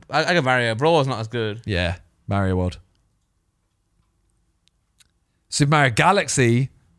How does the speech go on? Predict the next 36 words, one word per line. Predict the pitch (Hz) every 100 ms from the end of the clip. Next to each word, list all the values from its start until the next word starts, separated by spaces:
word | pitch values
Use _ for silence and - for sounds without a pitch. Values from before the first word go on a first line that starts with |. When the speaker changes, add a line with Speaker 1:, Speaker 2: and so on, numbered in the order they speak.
| _ -
Speaker 2:
uh, | 117
versus | 110 113 113 107
Deus | 113 120 113
Ex. | 110 -
Speaker 1:
I |
haven't | 131 123
played | 120
that. | 113 - - -
Speaker 2:
Super | 117
Mario | 110 95 90
Galaxy. | 85 - 92 - _ _ _ _ _ _ _ 392
Speaker 1:
Woohoo. | 359 - - 339 302 285 254
Speaker 2:
Zelda | 117 139 151 151 123 110 113 - _ _ _ _ _ _ _ _ _ -
versus | 117 110 113 101 -
Okami. | - - 123 156 -
I | 127
don't | 113
even | 82
know | 87
what | 60
that |
game | 98 117
Speaker 1:
Yeah, | 110
Speaker 2:
was. | 113
Speaker 1:
Zelda. | 123 110 107 110 -
Go | 113
through, | 110 110 101
Speaker 2:
I | 269
Speaker 1:
baby. | 107
Speaker 2:
do | 403 427
remember | 311 135
that | 113 -
game, | 95 85
but | 82
Zelda. | 104 107 85 76 _ _ -
Speaker 1:
Yeah. | 117